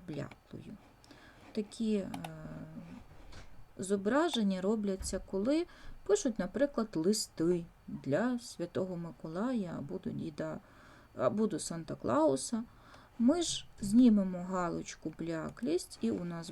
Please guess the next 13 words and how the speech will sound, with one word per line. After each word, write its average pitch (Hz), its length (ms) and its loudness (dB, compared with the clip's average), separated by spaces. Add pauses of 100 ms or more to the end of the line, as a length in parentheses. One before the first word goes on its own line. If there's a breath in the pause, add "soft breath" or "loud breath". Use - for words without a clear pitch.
буде 294 260 0
яскравий 214 920 0 (200)
малюнок. 175 560 -4
Тобто - 320 -4
ми 233 340 0 (520 loud breath)
не 226 160 4
робимо 170 520 0
бляклості. - 840 -8 (500 loud breath)
Натискаємо 233 920 2
собі - 460 -4 (180)
«Готово». 165 420 -6 (680 loud breath)
Тепер 415 340 6
залишилося 277 1120 4